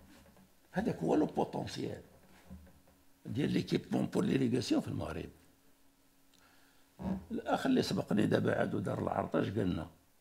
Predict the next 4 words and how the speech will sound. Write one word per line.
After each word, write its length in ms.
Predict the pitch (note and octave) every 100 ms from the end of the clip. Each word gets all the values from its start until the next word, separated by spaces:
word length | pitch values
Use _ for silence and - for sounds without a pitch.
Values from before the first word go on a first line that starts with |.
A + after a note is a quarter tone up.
| - _
حاليا 520 | - C3+ A2 G#2+ G#2 G2+ - - _ _ - _ _ _ _ _ _ _ _ _ - - - _ -
عندنا 360 | - D3 D3
ما 180 | C#3+ C#3
يناهز 760 | C#3+ C#3 C#3 A#2+ G2+ D#3 A2+